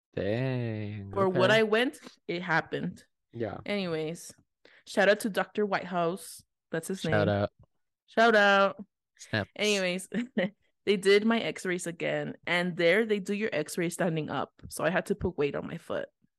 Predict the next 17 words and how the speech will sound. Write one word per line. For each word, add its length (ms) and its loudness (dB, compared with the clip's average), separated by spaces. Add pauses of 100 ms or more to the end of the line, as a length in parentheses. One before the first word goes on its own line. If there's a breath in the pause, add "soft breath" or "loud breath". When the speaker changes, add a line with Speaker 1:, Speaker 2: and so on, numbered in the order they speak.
(120)
Speaker 1:
Oh. 540 -4 (640)
Speaker 2:
It 120 -2
looks 220 -4
disgusting. 720 -10 (180)
Anyways. 540 -6 (1120 soft breath)
So 340 4
they 200 0
did 200 -4
the 160 -2
x-rays. 800 -2 (320)
And 120 0
then 440 -2 (580)
it 60 4
was 160 4
a 40 -2
fast 600 -2
doctor. 460 -10